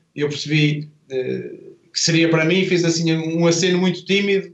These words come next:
a agradecer não é? Mas sempre naquela dúvida se, se seriam as palmas para mim ou, ou se, ou se eu estava a fazer agora uma figura triste a, a agradecer palmas que não eram para mim. <laughs> Mas lembro-me, lembro-me desse momento.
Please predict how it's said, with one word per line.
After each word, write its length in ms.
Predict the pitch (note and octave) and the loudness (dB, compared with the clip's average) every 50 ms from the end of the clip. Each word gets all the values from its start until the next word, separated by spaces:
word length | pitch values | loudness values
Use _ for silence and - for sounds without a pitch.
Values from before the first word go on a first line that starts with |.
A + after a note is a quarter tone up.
| - _ _ _ _ | -20 _ _ _ _
a 100 | D#3 E3 | -4 -2
agradecer 720 | E3 E3+ F3 E3+ E3 - - F3 F#3+ G3 G#3+ G#3+ A3 - - - _ _ _ - | -2 0 -2 -2 -4 -4 -2 0 2 2 2 0 -2 -4 -8 -14 _ _ _ -10
não 100 | C#3+ D#3+ | -6 -4
é? 60 | F#3 | -4
Mas 160 | F#3+ F#3 F3 - | -2 -2 -4 -4
sempre 180 | - F#3+ E3 F3 | -4 -4 -4 -2
naquela 380 | F3 E3+ F#3+ F3+ E3+ E3+ E3+ E3+ | -2 -2 0 0 2 2 2 2
dúvida 320 | F#3 F3 F3 F3+ F3 E3+ | 2 2 2 2 2 0
se, 300 | E3 - F3 E3+ E3+ - - _ _ - | 0 -2 -6 -6 -6 -8 -10 _ _ -12
se 140 | - - | -10 -6
seriam 340 | D3+ D3+ F3+ F3 F3 F3+ E3+ E3 | -2 0 2 2 4 4 4 2
as 80 | - | 2
palmas 300 | - F3+ E3+ E3+ D#3+ - | 0 0 0 0 0 -2
para 140 | - D#3+ D#3+ | -2 -2 -2
mim 180 | E3 F3 F3 E3+ | 0 2 2 2
ou, 220 | E3+ E3 - - - - _ _ | 2 0 -4 -8 -14 -20 _ _
ou 120 | - D3+ D3+ | -2 0 0
se, 260 | D3+ - - - - | 0 -2 -4 -6 -6
ou 80 | D#3+ C#3+ | -4 -2
se 120 | - E3+ | 0 0
eu 40 | - | 0
estava 280 | D#3 F3 E3+ D#3+ D#3 | 0 2 2 2 2
a 20 | D#3 | 0
fazer 360 | D#3 D3+ D3 D3 D3+ D3+ D3 | 0 -2 -2 0 0 0 0
agora 260 | C3+ C#3 C#3+ C#3 C3+ | 2 0 0 0 0
uma 120 | B2 C3 C3 | -2 -2 -4
figura 360 | - C#3 C3 D3 D3 C3+ C3 | -4 -4 -2 0 2 2 2
triste 280 | C3+ C#3+ D3 C#3+ - D3+ | 2 0 -2 -2 0 2
a, 60 | C#3+ | 2
a 180 | C#3 C#3 C#3 C#3+ | 2 4 2 2
agradecer 500 | D3 D3+ D3 C#3+ C#3+ - - D3 C#3+ C#3+ | 2 2 2 2 2 0 0 0 2 2
palmas 300 | D3 D3 D3+ D3 C#3 - | 2 2 2 0 0 -2
que 60 | - - | -2 -2
não 100 | C#3+ D3+ | 0 2
eram 180 | D3 D3+ C3+ C#3+ | 2 2 0 0
para 140 | C3+ C3 | -2 -2
mim. 260 | C3 D#3 F#3+ G3 - - - - - - - - - | 0 2 2 0 0 -2 -6 -14 -20 -20 -20 -20 -20
<laughs> 340 | - - - - - - - | -20 -20 -20 -20 -20 -18 -8
Mas 200 | C#3+ D3+ D3+ D3+ | -4 -2 0 2
lembro-me, 500 | D#3 E3+ E3+ E3 E3 E3 E3 E3 E3 - - _ _ _ | 2 2 2 0 0 -2 -4 -4 -6 -10 -14 _ _ _
lembro-me 360 | - E3 E3+ E3 E3 E3 E3 E3 | -4 -2 -2 0 0 -2 0 0
desse 260 | E3 D#3 - - D#3+ | 0 0 -2 -2 -2
momento. 500 | E3 E3+ F3 F3 E3 D3 D3+ C#3 - | -2 0 0 0 0 0 -2 -4 -8